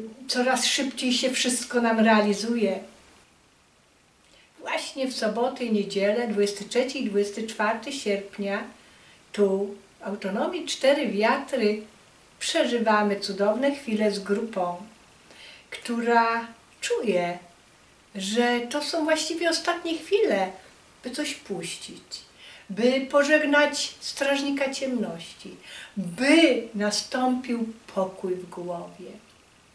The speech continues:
Przepowiednia. Przepowiednia dotyczy totalnego oczyszczenia, e, wypędzenia z ziemi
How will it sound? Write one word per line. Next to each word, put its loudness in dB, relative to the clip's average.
Przepowiednia. -10
Przepowiednia 0
dotyczy -2
totalnego -2
oczyszczenia, -8
e, -4
wypędzenia 2
z -8
ziemi 2